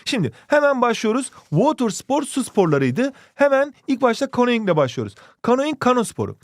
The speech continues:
Bak bu gördüğün gibi son derece sakin, güzel bir spor ve kürek sadece tek taraflı bak, görüyor musun? Sadece sağ taraftan çekiyor. Ama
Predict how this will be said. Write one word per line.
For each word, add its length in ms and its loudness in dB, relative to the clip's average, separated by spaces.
Bak 200 0
bu 80 -4
gördüğün 300 0
gibi 140 -2
son 240 0
derece 220 0
sakin, 480 -4
güzel 320 2
bir 60 -8
spor 380 -4
ve 180 0
kürek 380 -2
sadece 440 -2
tek 260 -2
taraflı 260 0
bak, 120 -4
görüyor 120 -4
musun? 100 -8
Sadece 200 2
sağ 200 -2
taraftan 300 -4
çekiyor. 260 -4
Ama 180 2